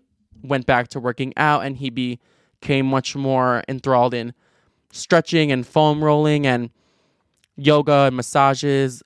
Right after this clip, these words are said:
ice baths, and everything to just maintain his body and keep it nice and limber and ready for he's, what he's going to put it through. But even his workouts and diets were much less than before.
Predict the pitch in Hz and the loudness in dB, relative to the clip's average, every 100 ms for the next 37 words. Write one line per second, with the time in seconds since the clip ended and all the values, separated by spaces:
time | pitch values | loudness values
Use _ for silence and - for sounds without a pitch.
0 | - 143 131 - 135 131 131 143 123 - | -2 -2 -2 -2 2 2 0 -4 -8 -2
1 | 151 156 156 175 165 151 135 131 123 - | -2 -2 -4 -4 -4 -8 -4 -2 -2 -8
2 | - 131 135 127 - 139 139 135 _ _ | -14 -8 -8 -8 -8 -8 -8 -10 _ _
3 | _ 151 131 135 135 135 131 120 120 113 | _ -8 -4 0 0 -2 -6 -8 -8 -10
4 | - _ _ - 143 131 123 120 - 127 | -14 _ _ -6 -4 -2 -4 -4 -6 -6
5 | 131 135 131 127 123 - _ _ _ - | -6 -2 0 0 -2 -10 _ _ _ -10
6 | 131 120 117 117 120 131 131 117 120 _ | -8 -6 -6 -6 -6 -8 -8 -10 -12 _
7 | 135 131 139 127 123 120 - 117 - - | -4 -2 -2 -4 -6 -6 -4 -6 -6 -14
8 | - 196 185 170 180 170 165 156 147 135 | 0 2 2 2 0 0 -4 -6 -6 -4
9 | 135 139 127 135 127 117 110 113 - - | -2 0 -2 -2 -2 0 0 -4 -10 -16
10 | - 117 113 104 - 135 110 107 - - | -6 -2 -2 -2 -6 -4 -4 -4 -8 -8
11 | 120 98 104 - 110 - 101 64 | -4 -4 -4 -8 -12 -8 -6 -6